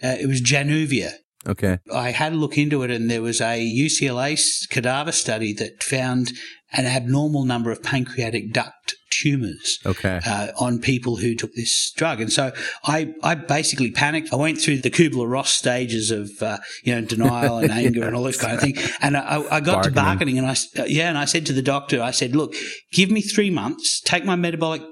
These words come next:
Speaker 1: biomarkers today, and give me three months, and we'll take my biomarkers again. And if I can't fix them, I'll take whatever drug that you want me to."
Speaker 2: Yeah.
Speaker 1: And at, at the time, my H b A one C was seven point five,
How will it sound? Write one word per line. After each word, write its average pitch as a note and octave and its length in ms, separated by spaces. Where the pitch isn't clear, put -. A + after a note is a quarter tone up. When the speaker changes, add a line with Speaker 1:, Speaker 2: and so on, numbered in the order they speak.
Speaker 1:
biomarkers C3+ 640
today, A#2+ 460
and B2 100
give D#3+ 100
me F#3 120
three F#3 240
months, B2+ 280
and - 60
we'll B2 80
take C#3+ 220
my C#3+ 120
biomarkers C3+ 600
again. B2 240
And A#2 160
if A#2 140
I C3 120
can't C#3 380
fix - 360
them, D#3+ 280
I'll C3+ 320
take B2 300
whatever A#2 280
drug G#2+ 240
that A2+ 120
you G#2 160
want G#2+ 140
me G#2+ 100
to." F2+ 200
Speaker 2:
Yeah. E2 200
Speaker 1:
And C3+ 480
at, D3 240
at D3+ 200
the D#3 80
time, C#3 380
my B2 360
H C3+ 240
b C3+ 100
A B2+ 120
one A#2 220
C C3+ 440
was B2 220
seven B2+ 240
point A2+ 260
five, C#3 520